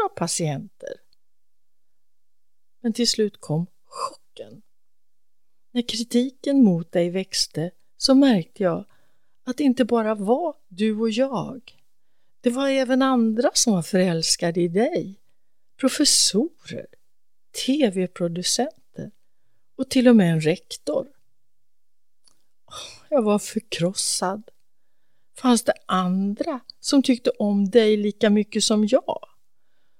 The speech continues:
Som skulle försvara dig vad som än sades? Ja, det fanns det. Nu vet vi allt, Paolo.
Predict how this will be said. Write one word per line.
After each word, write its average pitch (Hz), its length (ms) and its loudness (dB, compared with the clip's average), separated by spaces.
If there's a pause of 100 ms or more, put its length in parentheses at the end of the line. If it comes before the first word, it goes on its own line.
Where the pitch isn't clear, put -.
(140)
Som 262 200 6
skulle 247 300 6
försvara 196 680 0
dig 190 460 4 (220)
vad 185 320 -4
som 196 200 2
än 185 180 2
sades? 214 880 0 (1120)
Ja, 311 140 -4
det 349 140 2
fanns 349 600 -2
det. - 240 -2 (2750)
Nu 294 180 0
vet 269 420 0
vi - 140 0
allt, 151 480 0
Paolo. - 640 -6